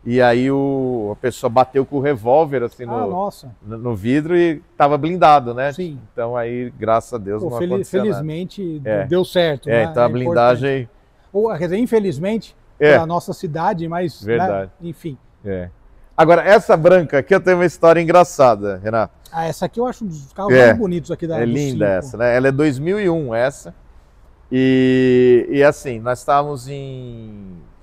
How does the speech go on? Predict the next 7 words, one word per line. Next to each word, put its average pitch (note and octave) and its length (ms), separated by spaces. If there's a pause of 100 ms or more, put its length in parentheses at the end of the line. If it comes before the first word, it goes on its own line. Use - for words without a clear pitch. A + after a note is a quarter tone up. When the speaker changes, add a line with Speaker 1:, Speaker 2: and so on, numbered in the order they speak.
(280)
Speaker 1:
nós A2+ 120
íamos C#3 200
passar C3 380
o B2 180
Réve-, A#2+ 440
o A2+ 200
Réveillon A#2+ 500